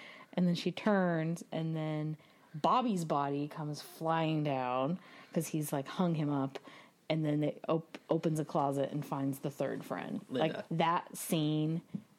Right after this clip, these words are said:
Speaker 1: I thought was so great, 'cause then from there,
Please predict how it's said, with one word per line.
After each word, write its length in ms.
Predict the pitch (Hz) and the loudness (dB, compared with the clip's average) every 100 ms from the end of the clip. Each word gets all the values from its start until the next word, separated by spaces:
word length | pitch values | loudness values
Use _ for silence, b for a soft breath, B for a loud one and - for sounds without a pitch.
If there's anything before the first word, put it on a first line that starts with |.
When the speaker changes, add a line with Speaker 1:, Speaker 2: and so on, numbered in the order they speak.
| _ | _
Speaker 1:
I 100 | - | -2
thought 220 | 160 139 | 0 0
was 140 | 139 147 | 0 -2
so 220 | - 156 | 0 2
great, 220 | 156 135 | 2 0
'cause 160 | 170 160 | 0 2
then 220 | 175 175 | 4 2
from 240 | 160 147 160 | 0 0 2
there, 480 | 170 156 143 139 | 4 4 4 0